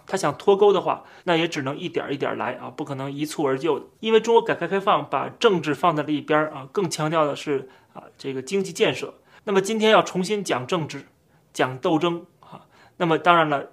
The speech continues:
就会一点一点地把这些曾经在中国做生意的这些，不管是华尔街的企业呀，或者跨国财团呢，把他们一点一点都赶走。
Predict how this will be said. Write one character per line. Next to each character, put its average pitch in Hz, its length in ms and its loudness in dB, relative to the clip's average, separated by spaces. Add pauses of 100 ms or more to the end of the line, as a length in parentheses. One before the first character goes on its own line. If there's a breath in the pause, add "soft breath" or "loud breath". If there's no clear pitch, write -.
就 170 140 -4
会 160 180 -4
一 180 140 -8
点 156 220 0
一 - 20 -4
点 147 160 -2
地 135 100 -6
把 - 280 -8
这 135 120 -10
些 147 300 0 (200 loud breath)
曾 156 280 -4
经 180 420 -2 (140)
在 160 240 2
中 170 300 -6
国 135 420 -2
做 160 180 -2
生 165 240 -6
意 147 240 -2 (380 loud breath)
的 135 100 -10
这 139 120 -6
些， 143 180 -4 (160)
不 156 100 -12
管 135 140 -4
是 123 60 -14
华 - 160 -2
尔 147 120 4
街 156 140 -2
的 147 80 0
企 127 240 -8
业 139 160 2
呀， - 140 0
或 139 160 -10
者 131 120 -6
跨 151 260 0
国 147 180 -6
财 147 180 -6
团 135 200 -4
呢， 139 140 -6 (440 loud breath)
把 135 100 -8
他 151 120 -4
们 147 180 -4
一 160 80 -8
点 139 180 0
一 139 40 -6
点 135 120 -6
都 135 140 -2
赶 131 240 -4
走。 - 220 -6